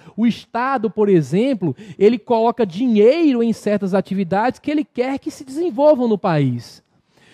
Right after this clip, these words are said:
O Estado, por exemplo, criou até um tributo, uma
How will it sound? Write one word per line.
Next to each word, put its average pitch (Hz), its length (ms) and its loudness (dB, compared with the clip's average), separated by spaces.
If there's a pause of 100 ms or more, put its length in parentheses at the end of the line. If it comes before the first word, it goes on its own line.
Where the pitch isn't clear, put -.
(140)
O 254 100 -2
Estado, 254 420 0
por 233 180 2
exemplo, 214 460 2
criou 262 220 -2
até 262 220 -2
um 339 120 -4
tributo, 233 1120 0 (340)
uma 240 220 -2